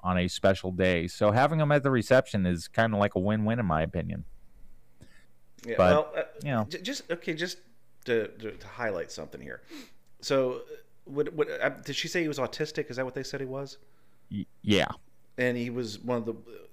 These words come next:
Speaker 2: the ones that, that, that, that manifests as, like, the high-pitched whistles and chirping and everything like that?
Speaker 1: Yeah.
Speaker 2: Um, it pr-, also sounds like possibly a, uh, Tourette's issue. But, you know, the,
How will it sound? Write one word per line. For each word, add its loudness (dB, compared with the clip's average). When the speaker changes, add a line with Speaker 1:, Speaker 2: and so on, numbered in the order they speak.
Speaker 2:
the -10
ones -2
that, -4
that, -6
that, 0
that -2
manifests -4
as, -8
like, -6
the -6
high-pitched -6
whistles -8
and -6
chirping -6
and -6
everything -6
like -10
that? -10
Speaker 1:
Yeah. 2
Speaker 2:
Um, -4
it -18
pr-, -16
also -6
sounds -8
like -8
possibly -6
a, -6
uh, -12
Tourette's -10
issue. -8
But, 0
you -2
know, 0
the, -6